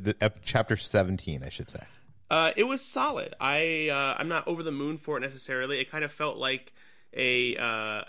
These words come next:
Speaker 2: we actually have a story about, about this on Slash Film where it said it felt like, "Now that's what I call Star Wars,"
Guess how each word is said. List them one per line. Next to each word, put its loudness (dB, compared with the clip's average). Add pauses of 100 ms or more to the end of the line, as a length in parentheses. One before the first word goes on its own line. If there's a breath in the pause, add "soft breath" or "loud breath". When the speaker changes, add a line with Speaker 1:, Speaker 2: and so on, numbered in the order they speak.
Speaker 2:
we 2
actually 2
have 0
a -8
story 0
about, -2
about -10
this -8
on -4
Slash -2
Film -8
where -4
it -8
said -4
it -10
felt -4
like, -4
"Now 2
that's 2
what -4
I -6
call -6
Star -2
Wars," -10